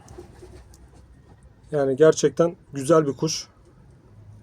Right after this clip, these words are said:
Maşallah.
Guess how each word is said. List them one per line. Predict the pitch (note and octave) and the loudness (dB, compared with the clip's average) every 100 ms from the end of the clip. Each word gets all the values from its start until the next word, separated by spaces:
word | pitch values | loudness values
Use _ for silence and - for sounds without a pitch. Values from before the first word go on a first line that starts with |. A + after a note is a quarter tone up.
| - - - _ - - - - - - - - - - - - - - C#3+ | -20 -20 -20 _ -20 -20 -20 -20 -20 -20 -20 -20 -20 -20 -20 -20 -20 -12 -6
Maşallah. | C#3+ - C3+ A#2+ | -6 -4 -8 -8